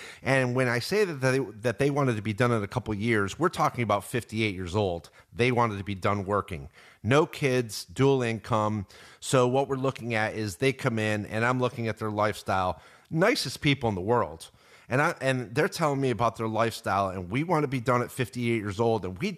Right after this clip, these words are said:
we have socked a lot away. Look at how much we've saved. And I'm looking at it, and it was a lot, but their advisor had done such a horrible job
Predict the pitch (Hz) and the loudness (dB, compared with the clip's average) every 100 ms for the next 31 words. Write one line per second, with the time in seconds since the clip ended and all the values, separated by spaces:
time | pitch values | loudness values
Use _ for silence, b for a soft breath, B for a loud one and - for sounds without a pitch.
0 | - 160 151 143 131 - 120 - 123 120 | -2 0 2 2 0 0 -2 -2 -2 2
1 | 120 107 131 104 123 185 151 156 139 - | 2 2 0 0 -4 -6 -4 0 0 -2
2 | 131 117 - 113 85 - B B B B | -4 -2 0 0 -2 -8 B B B B
3 | B - 120 123 233 127 113 104 104 107 | B 0 2 2 0 -2 -2 0 0 -2
4 | - _ - 120 214 208 123 113 143 120 | -6 _ -4 0 2 2 2 2 4 4
5 | 104 - B B B _ 139 127 135 123 | 2 -2 B B B _ -2 2 2 2
6 | 123 156 180 151 139 127 101 127 123 131 | 2 2 2 -2 -6 -6 0 0 0 -4
7 | - 95 - 127 143 127 120 - 123 120 | -4 -6 0 2 2 2 -2 0 2 2
8 | 90 80 | 2 -4